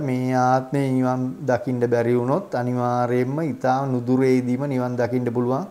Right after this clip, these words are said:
ලොකු පින් ශක්තියක්, කුසල ශක්තියක් තියෙන කට්ටිය තමයි මේ ලග්නාධිපති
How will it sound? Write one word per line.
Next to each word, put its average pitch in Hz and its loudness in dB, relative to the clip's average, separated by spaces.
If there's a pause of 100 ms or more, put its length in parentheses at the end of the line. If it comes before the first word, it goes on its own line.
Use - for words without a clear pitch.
(440)
ලොකු 147 2
පින් 139 -2
ශක්තියක්, 131 -2
කුසල 120 -2
ශක්තියක් 113 -4 (100)
තියෙන 127 0 (420)
කට්ටිය 120 0
තමයි 123 0
මේ 139 -2
ලග්නාධිපති 123 0